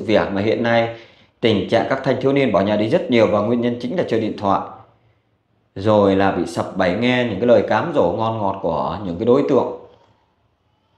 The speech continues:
dụ dỗ để mà bỏ nhà đi. Thì em rất mong rằng video này tiếp tục em lại chia sẻ để cho tất cả các cô chú anh chị, đặc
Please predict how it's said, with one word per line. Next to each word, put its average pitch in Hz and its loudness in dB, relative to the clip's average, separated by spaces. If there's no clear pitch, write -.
dụ 113 2
dỗ 87 0
để 92 -2
mà 101 0
bỏ 87 -2
nhà 104 0
đi. 107 -2
Thì 117 4
em 127 4
rất 120 0
mong 143 2
rằng 113 0
video 143 6
này 117 2
tiếp 214 2
tục 127 0
em 139 0
lại 131 0
chia 147 2
sẻ 98 0
để 104 4
cho - 6
tất - 4
cả 110 4
các - 0
cô 156 4
chú 147 2
anh 175 2
chị, 135 0
đặc 110 2